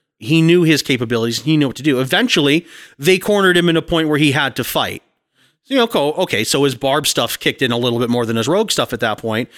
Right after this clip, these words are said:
He was still a tough fight, but they were all spent. They had spent all their, you know, uh, um,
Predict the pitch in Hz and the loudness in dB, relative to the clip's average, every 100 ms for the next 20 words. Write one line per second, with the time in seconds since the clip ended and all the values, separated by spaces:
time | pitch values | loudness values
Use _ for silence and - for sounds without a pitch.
0 | - - 277 247 180 - - 175 135 - | -20 -4 2 4 4 2 2 2 0 -2
1 | 95 92 - 226 147 107 107 _ _ _ | -8 -8 -4 -2 0 -2 -4 _ _ _
2 | - - 143 120 147 135 113 123 143 143 | -20 -6 -4 0 0 0 -2 0 0 0
3 | - - 139 143 - 123 120 107 - 131 | -2 0 0 -2 -2 -2 0 -2 -4 -4
4 | 131 127 127 127 131 139 123 120 117 113 | 0 0 2 0 0 0 0 0 -2 -4
5 | 117 113 110 113 110 110 107 104 107 | -2 -2 -2 -4 -4 -4 -2 -4 -6